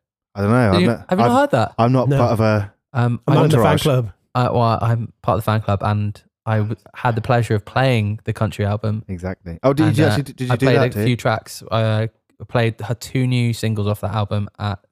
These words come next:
Speaker 2: Buckingham Palace.
Speaker 1: Yeah.
Speaker 2: And it was, uh,
Speaker 1: Fuck yourself,
Speaker 2: but it was
Speaker 1: man.
Speaker 2: so fun. And Kylie Minogue going country, and it was so fun to play.
Speaker 3: There you
Speaker 1: Country
Speaker 3: go.
Speaker 1: Minogue. Country
Speaker 3: Country
Speaker 1: Minogue.
Speaker 3: Minogue, yeah. Um, I pulled an interesting YouTube comment on this, which I thought was quite cool.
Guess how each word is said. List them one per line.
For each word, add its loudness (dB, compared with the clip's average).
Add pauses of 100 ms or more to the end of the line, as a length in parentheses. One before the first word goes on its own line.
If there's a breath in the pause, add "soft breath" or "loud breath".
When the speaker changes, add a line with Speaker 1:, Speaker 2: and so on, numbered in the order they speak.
Speaker 2:
Buckingham -4
Palace. -4 (540)
Speaker 1:
Yeah. -10
Speaker 2:
And 0
it -2
was, -2
uh, 0
Speaker 1:
Fuck -18
yourself, -12
Speaker 2:
but 4
it 4
was 0
Speaker 1:
man. -6
Speaker 2:
so 2
fun. -2
And -2
Kylie 0
Minogue 0
going -2
country, -4
and -8
it -8
was -14 (100)
so -4 (240)
fun -6
to -16
play. -6 (300)
Speaker 3:
There -2
you -2
Speaker 1:
Country -2
Speaker 3:
go. 4
Speaker 1:
Minogue. 0 (160)
Country -2
Speaker 3:
Country 2
Speaker 1:
Minogue. 4
Speaker 3:
Minogue, -4
yeah. 0 (600)
Um, 2
I 2
pulled 2
an 4
interesting 0
YouTube 0
comment 0
on -4
this, -8
which -6
I -4
thought -4
was -12
quite -4
cool. -2